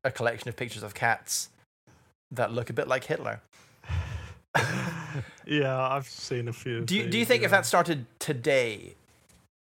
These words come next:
Speaker 1: it would last? Or would it get shut down in a maelstrom?
Speaker 2: Uh, <sighs> I don't think it would get shut down because you're just acknowledging that,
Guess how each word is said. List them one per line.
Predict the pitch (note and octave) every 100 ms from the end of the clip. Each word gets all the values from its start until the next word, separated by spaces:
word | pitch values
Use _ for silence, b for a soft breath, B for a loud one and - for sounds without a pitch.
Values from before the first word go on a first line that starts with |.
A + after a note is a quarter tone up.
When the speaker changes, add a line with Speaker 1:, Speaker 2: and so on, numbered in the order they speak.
| _ _ _ _ _ _ -
Speaker 1:
it | A#2+
would | A2+ B2+
last? | A2 F#2 - - - _ _
Or | - B2
would | B2
it | A#2+
get | A2+ G2 -
shut | - - G#2
down | A2 A2 G#2+
in | G#2
a |
maelstrom? | G2+ G#2+ G#2+ G#2 - G2+ F#2 G#2+ _ _ _ _ _ _ _ _ _ _ _ -
Speaker 2:
Uh, | - C4+ D#4 D#4+ -
<sighs> | B B B B B B B B B _ _ _ _ _
I | C#3
don't | D#3+ F#3+
think | F#3 G3+
it | F#3
would | D#3+
get | E3 D3+ -
shut | - - D3+ - - -
down | C3 C3 C#3 C#3+ D#3+ F3 - _
because | - - - C3 B2 A2+ - - - - - - - - - - - - -
you're | C3+
just | B2+ B2+ -
acknowledging | A#2+ C3 B2+ B2 B2 A#2+ A#2
that, | A2+ A2+